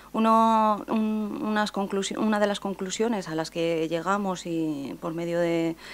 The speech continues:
el tratamiento estadístico fue que la automedicación no influye en la calidad de vida de estas mujeres, lo cual, pues, nos sorprendió bastante. Eh,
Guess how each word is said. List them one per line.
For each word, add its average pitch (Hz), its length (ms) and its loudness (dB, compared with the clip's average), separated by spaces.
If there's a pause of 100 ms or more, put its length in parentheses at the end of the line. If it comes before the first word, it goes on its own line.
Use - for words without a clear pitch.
(120)
el 196 80 -4
tratamiento 196 420 0
estadístico 214 640 -6 (420)
fue 226 220 2
que 220 160 -2
la 175 640 2
automedicación 190 800 0
no 233 180 2
influye 175 500 -4 (140)
en 185 100 0
la 180 80 2
calidad 180 320 -2
de 202 100 -4
vida 220 320 -6
de 175 140 -4
estas 165 300 -6
mujeres, - 500 -10 (560)
lo 180 80 -12
cual, 175 240 -8 (300)
pues, 160 120 -14
nos 160 120 -4
sorprendió 151 340 -6
bastante. 240 380 -6 (1040)
Eh, 180 560 0